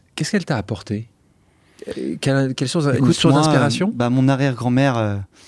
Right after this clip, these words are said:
Speaker 2: était institutrice, ma grand-mère était aussi professeure, ma mère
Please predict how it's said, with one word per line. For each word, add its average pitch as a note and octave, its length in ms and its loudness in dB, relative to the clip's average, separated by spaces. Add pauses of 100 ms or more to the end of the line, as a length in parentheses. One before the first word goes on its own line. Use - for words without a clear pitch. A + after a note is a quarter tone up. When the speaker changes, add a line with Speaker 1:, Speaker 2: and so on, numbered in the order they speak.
(280)
Speaker 2:
était A#2 180 -8
institutrice, - 800 -6
ma A2 180 0
grand-mère A#2+ 640 0 (640)
était A2+ 300 -2
aussi A2 260 -2
professeure, A#2 680 -4
ma G#2+ 140 0
mère B2+ 440 2